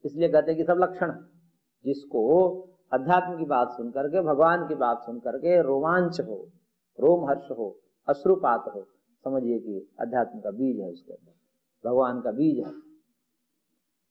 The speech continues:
तो वो जो व्यक्ति उसके अंदर भावना ही नहीं जगेगी, और कह रहे हैं कि जब भावना ही नहीं जगेगी तो अभावयतः शांति न।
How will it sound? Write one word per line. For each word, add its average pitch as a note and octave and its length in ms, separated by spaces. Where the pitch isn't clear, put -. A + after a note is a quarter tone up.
तो G3 80
वो F3+ 380
जो A#3 120
व्यक्ति G#3+ 640
उसके F#3+ 220
अंदर G3 180
भावना E3+ 360
ही A#3+ 140
नहीं A3 160
जगेगी, C#3 760
और C3+ 120
कह E3 140
रहे E3 120
हैं D#3 100
कि D#3+ 640
जब C3 140
भावना C#3 360
ही A3+ 160
नहीं G#3 140
जगेगी C#3 540
तो - 300
अभावयतः C#3+ 960
शांति B2+ 440
न। A#2 360